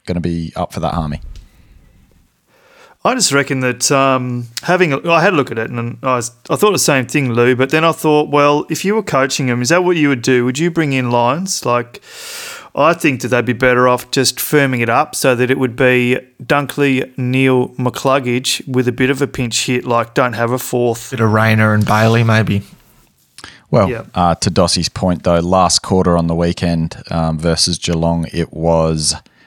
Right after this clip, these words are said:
Speaker 1: when, um, obviously Ashcroft went down early. It was Dorco, Dane Zorko, five centre bounces, Josh Dunkley, six, Lachie Neale, six. But yeah, it's a watch because obviously they don't wanna be putting those miles on his legs heading into finals, you'd imagine. So they're gonna find someone else.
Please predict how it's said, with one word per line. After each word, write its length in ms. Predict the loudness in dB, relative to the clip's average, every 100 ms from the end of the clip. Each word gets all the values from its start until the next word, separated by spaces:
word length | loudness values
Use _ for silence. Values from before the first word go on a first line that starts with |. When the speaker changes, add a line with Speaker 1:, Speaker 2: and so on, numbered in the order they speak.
| _
Speaker 1:
when, 300 | -2 0 0
um, 220 | -2 -2 -6
obviously 320 | -4 -4 -2
Ashcroft 600 | -2 -4 -4 -4 -6 -8 -8
went 320 | -2 -2 -2
down 480 | 0 2 4 2 0
early. 460 | 2 2 4 2 -2 -10 -16 -12 -12 -12 -12 -14 -18 -8 0
It 60 |
was 100 | 2
Dorco, 400 | 4 2 4 2 0 -2
Dane 200 | 2 2
Zorko, 400 | 4 2 2 0
five 300 | 2 2 2
centre 220 | 2 2 2
bounces, 680 | 2 2 2 2 2 0 -4 -8 -2
Josh 200 | 0 2
Dunkley, 380 | -2 -2 -2 0
six, 580 | 2 0 0 0 0
Lachie 260 | 0 -2 -2
Neale, 160 | -2 0
six. 280 | 0 -2
But 120 | -2 0
yeah, 160 | 2
it's 100 | 2
a 60 | 2
watch 340 | 2 0 0
because 380 | -2 0 0 0
obviously 340 | -2 -2 0
they 80 | 0
don't 140 | 2 2
wanna 140 | 0
be 100 | -2
putting 240 | -4 -4
those 240 | -2 -2 0
miles 280 | 0 2 0
on 100 | -2
his 180 | -2
legs 220 | -2 -4 -2
heading 200 | -4 -4
into 160 | -6
finals, 380 | -6 -6 -6 -6
you'd 80 | -4
imagine. 340 | -4 -4 -4
So 140 | -2 0
they're 100 | 0
gonna 140 | 0
find 340 | -2 -2 -2 -2
someone 280 | -4 -4
else. 200 | -6 -8